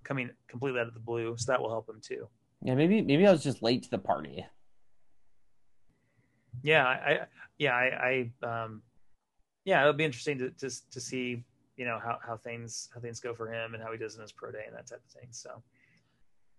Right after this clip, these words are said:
Speaker 1: um, well, uh, we're get-, we're getting close to our time, Will. Do you have any other thoughts? Uh, two-minute warning here on the Fantasy Joes.
Speaker 2: Oh, I don't know. I, I'm hesitant to overpay for rookie picks this year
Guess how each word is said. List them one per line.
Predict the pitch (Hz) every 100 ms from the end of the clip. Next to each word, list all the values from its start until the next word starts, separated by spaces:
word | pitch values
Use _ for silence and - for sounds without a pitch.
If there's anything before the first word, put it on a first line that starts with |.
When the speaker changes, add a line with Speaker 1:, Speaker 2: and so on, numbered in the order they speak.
| -
Speaker 1:
um, | 64 64 - _ _ _ _ - -
well, | 165 175 180 _ -
uh, | 185
we're | 165 175
get-, | 196 175
we're | 170
getting | 175 233
close | - 202 202
to | - 190
our | 175
time, | - 175 196
Will. | 151 151
Do | 135
you | 151
have |
any | 165
other | 170 165
thoughts? | - 131 143 185 - - - 110 - - -
Uh, | 135 123
two-minute | - 175 170 151
warning | 143 156 156
here | 143 147
on | 151
the |
Fantasy | 127 147 143 135
Joes. | 127 131 170 - - - _ _ - - - _ _ _ _ - - - - -
Speaker 2:
Oh, | 135 147 143 139 131 - - - - _ _ - - - -
I | 147
don't | 123
know. | 110 104 110 110 104 - - _ - _ - _ -
I, | 151 180
I'm | 165
hesitant | 147 170 185 185 147
to | -
overpay | 151 131 123 127 123
for | 120 113
rookie | 107 107
picks | 98 104 -
this | 101 -
year | 101 101 98 -